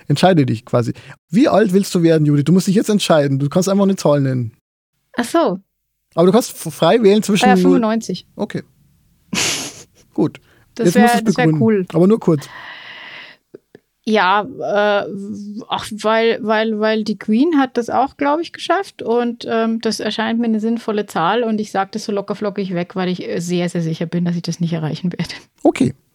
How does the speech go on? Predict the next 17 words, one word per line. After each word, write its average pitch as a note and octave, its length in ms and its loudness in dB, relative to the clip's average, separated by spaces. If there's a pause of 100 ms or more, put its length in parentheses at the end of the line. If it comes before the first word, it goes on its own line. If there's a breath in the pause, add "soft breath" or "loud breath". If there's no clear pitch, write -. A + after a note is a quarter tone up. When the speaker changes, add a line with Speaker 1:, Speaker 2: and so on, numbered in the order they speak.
(260)
Speaker 1:
hier - 100 -2
kommt A3 160 4
das A3+ 100 0
zweite F#3 260 2
Plakat. A#2+ 500 -4
Speaker 2:
Der G#3+ 80 4
Frohsinn A#3 480 4
ist G#3+ 120 0
hier A3+ 120 2
nicht A3+ 140 0
mehr A3+ 100 -2
zu A3 120 0
stoppen. G#3+ 320 -2
<laughs> - 20 0
Es F#3+ 100 0
ist - 340 2
ja A#3+ 60 -2